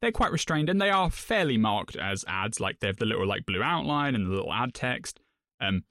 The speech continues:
if you look at Google, like, Google used to be, like, the crown jewel at this, 'cause, like, Google search ads, bef-, in the old days, they'd be, like,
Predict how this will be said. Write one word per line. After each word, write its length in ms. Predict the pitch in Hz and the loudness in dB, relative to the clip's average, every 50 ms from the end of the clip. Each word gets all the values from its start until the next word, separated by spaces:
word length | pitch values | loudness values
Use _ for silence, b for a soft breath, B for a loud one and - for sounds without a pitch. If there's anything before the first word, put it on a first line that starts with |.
| _ - | _ -8
if 100 | - 117 | -4 -2
you 80 | 175 156 | 0 0
look 140 | 147 - | 0 0
at 140 | 143 117 107 | 0 0 0
Google, 320 | 113 127 139 139 135 123 127 | 0 0 0 0 0 0 0
like, 340 | 120 117 123 - - - - - | 0 -2 -4 -4 -10 -10 -4 0
Google 260 | 214 277 269 330 214 | 0 2 4 2 2
used 160 | 170 156 - | 2 2 0
to 60 | - 135 | 0 0
be, 120 | 127 123 | 0 2
like, 260 | 123 113 107 104 - - | 2 2 0 0 -2 -4
the 80 | 110 | -4
crown 280 | - - 143 123 110 104 | -2 0 0 2 2 2
jewel 180 | - 110 113 127 | 2 2 0 0
at 40 | - | 0
this, 180 | 123 156 - - | 0 -2 -2 -2
'cause, 100 | 113 - | -2 -2
like, 140 | 104 - - | -2 -2 0
Google 240 | - 131 120 113 104 | 0 0 2 2 2
search 320 | - 139 117 107 - - | 2 2 0 0 0 -2
ads, 220 | 90 82 87 - - B B B B | -2 -2 -2 -4 -8 B B B B
bef-, 200 | 120 113 - - | -2 -2 0 0
in 120 | 165 165 170 | 2 2 4
the 100 | 160 175 | 4 4
old 180 | 190 170 127 | 2 2 2
days, 220 | 117 98 95 95 - | 2 0 0 0 0
they'd 160 | 120 120 113 | 0 0 0
be, 120 | 117 110 | 2 0
like, 280 | 104 98 101 - - | 0 0 -2 -4 -6